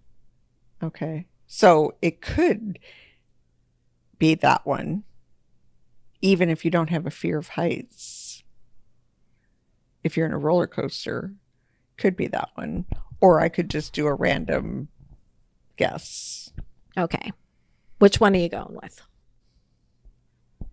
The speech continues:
Speaker 1: I'm going with a fear of flying.
Speaker 2: Okay. It is actually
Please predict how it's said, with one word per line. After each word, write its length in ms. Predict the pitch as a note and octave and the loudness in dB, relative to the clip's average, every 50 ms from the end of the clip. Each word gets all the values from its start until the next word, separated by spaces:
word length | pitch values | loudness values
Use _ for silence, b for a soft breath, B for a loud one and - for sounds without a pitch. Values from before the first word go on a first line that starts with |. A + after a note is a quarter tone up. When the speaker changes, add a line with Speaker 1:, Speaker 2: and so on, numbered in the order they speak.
| - - - | -8 -2 0
Speaker 1:
I'm 140 | F#3+ G3+ E3+ | 2 2 2
going 220 | - E3 - - | 0 -2 -4 -2
with 420 | C#3+ C#3+ C#3 - - - - - _ _ _ _ _ _ _ _ _ _ _ _ _ _ _ _ _ _ _ _ _ _ _ _ _ _ _ _ - | -4 -6 -6 -8 -10 -20 -20 -20 _ _ _ _ _ _ _ _ _ _ _ _ _ _ _ _ _ _ _ _ _ _ _ _ _ _ _ _ -6
a 80 | E3 | -6
fear 240 | - - E3+ D#3 C#3 | -4 -2 -2 -2 -2
of 60 | B2+ | -2
flying. 380 | - - C3 B2 - C3 D#3 D#3+ _ _ _ _ _ _ b b b b b b b b b b _ _ _ _ - | -4 -6 -6 -6 -6 -8 -8 -10 _ _ _ _ _ _ b b b b b b b b b b _ _ _ _ -4
Speaker 2:
Okay. 440 | F3 F3+ E3 - - - - - - _ b b b b b b b | -2 -2 -2 -2 -8 -10 -12 -14 -20 _ b b b b b b b
It 120 | - A3+ G#3 | 2 4 6
is 180 | A3 A3+ A3 - - | 6 4 4 4 2
actually 480 | A3+ C4 D4 D4+ - - D#4+ D4+ B3+ | 4 4 4 4 2 2 4 2 2